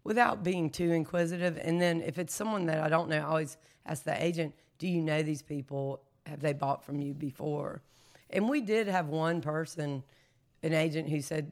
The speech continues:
"Melissa, I'm so glad you asked me that. They reached out to me on Zillow. I do not know them." I, and I said, "Well, do this.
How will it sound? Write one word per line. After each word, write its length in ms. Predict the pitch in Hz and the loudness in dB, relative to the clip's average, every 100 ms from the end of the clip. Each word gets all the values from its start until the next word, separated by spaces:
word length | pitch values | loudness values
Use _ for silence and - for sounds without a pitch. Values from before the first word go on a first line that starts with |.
| - | -4
"Melissa, 360 | 147 151 147 | -2 -2 -2
I'm 100 | 151 135 | -6 -4
so 160 | 151 | -2
glad 300 | 143 147 143 | 0 0 -2
you 80 | 139 | -6
asked 300 | 139 143 - | -6 -10 -6
me 80 | 156 | -4
that. 400 | 156 160 156 - _ _ | -2 -2 -6 -10 _ _
They 120 | 151 156 | -2 0
reached 340 | 156 - - | 0 -2 -4
out 160 | 147 131 | -4 -4
to 80 | |
me 80 | 143 | -6
on 160 | 143 135 | -4 -4
Zillow. 520 | 135 143 147 143 147 | -2 0 2 2 0
I 120 | - 139 | -4 -4
do 180 | 143 147 | -2 -2
not 180 | 147 143 | -4 -4
know 200 | 147 151 | -2 -2
them." 380 | 160 160 151 - - - _ _ _ _ | -2 -2 -4 -8 -20 -20 _ _ _ _
I, 280 | - 175 170 - - | -2 2 2 0 -2
and 160 | 170 180 | 2 2
I 60 | |
said, 180 | 180 208 | 0 -2
"Well, 200 | 208 220 | -2 -4
do 340 | - 175 269 | -4 -4 -2
this. 340 | 226 208 160 | 0 0 0